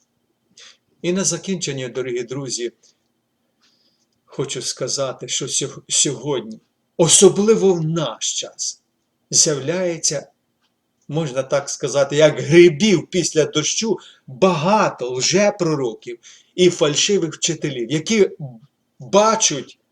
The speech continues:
видіння, сновидіння,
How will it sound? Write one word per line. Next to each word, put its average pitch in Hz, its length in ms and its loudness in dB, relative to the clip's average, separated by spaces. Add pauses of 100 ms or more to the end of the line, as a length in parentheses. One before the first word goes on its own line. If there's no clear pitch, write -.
(600)
видіння, 160 800 -4 (440)
сновидіння, 180 1000 0